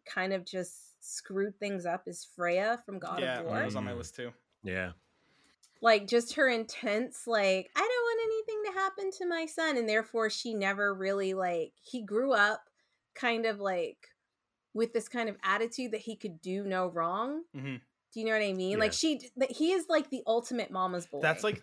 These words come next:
Speaker 2: the,
Speaker 3: <laughs>
Speaker 2: like, the overbearing helicopter parent to, like, the worst degree.
Speaker 1: Yes.
Speaker 2: Yeah.
Speaker 1: Yes. Um, so, like, I think she,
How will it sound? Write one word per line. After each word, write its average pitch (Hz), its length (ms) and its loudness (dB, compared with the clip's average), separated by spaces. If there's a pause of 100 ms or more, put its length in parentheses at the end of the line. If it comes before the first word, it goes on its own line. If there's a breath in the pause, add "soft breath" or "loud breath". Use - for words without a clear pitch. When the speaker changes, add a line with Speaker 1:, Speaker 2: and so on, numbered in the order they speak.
Speaker 2:
the, 143 280 0
Speaker 3:
<laughs> - 40 -8
Speaker 2:
like, 147 240 -2
the 139 240 -2 (100)
overbearing 139 720 2
helicopter 131 600 -2
parent 135 540 -4
to, - 100 -12
like, 127 200 -8
the 127 80 -8
worst 120 520 -4
degree. 220 140 2
Speaker 1:
Yes. 190 840 2 (580)
Speaker 2:
Yeah. 190 500 2
Speaker 1:
Yes. - 460 -4 (220)
Um, 202 460 -2 (220)
so, 262 260 4
like, 254 380 6 (100)
I 285 120 8
think 359 220 0
she, - 320 0